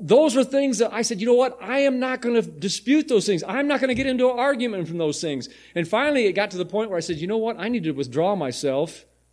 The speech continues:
And I need to just, to, to meet at some pla-, another building." You see, the church, uh, could, became a museum for,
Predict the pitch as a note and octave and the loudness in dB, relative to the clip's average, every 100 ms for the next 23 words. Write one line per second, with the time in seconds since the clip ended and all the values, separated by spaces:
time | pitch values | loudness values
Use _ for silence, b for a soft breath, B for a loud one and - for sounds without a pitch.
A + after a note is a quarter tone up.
0 | _ _ _ _ _ _ _ - F3+ F#3+ | _ _ _ _ _ _ _ -4 0 2
1 | A#3+ A3+ F3 D#3+ F#3+ - - _ _ _ | 2 2 0 0 0 -2 -20 _ _ _
2 | _ _ _ - G#4 - G#4+ - _ - | _ _ _ -20 -20 -20 -20 -20 _ -20
3 | _ _ _ - - F#3 E3+ D#3+ F3+ G3+ | _ _ _ -20 -6 0 0 0 -2 0
4 | C4+ G#3 B3 C#4 G3+ A#3+ F3+ E3 C4 C#4+ | -2 2 2 2 2 0 2 2 2 4
5 | D4+ D#4 G3+ C#3 A2 B B B G#3 A#3 | 4 4 4 0 -4 B B B -4 -2
6 | A3 A3+ G#3+ D#3+ B _ - F#3 - C4+ | -2 -6 -18 -20 B _ -6 -6 -4 -2
7 | D#4 - F3+ - - F3+ - _ _ _ | -2 -4 -10 -20 -16 -16 -16 _ _ _
8 | - G#3+ - - A#3+ E3+ D#3+ G3+ A3+ A3+ | -4 0 0 -2 -8 -4 -2 0 2 2
9 | F#3+ F3 F3 E3 B2+ G3+ F3+ B2 G#2 G#2 | 2 0 0 0 2 2 2 -2 -6 -12
10 | - _ _ _ _ _ _ F#3+ E3 D3+ | -18 _ _ _ _ _ _ 0 4 4
11 | B2+ | 2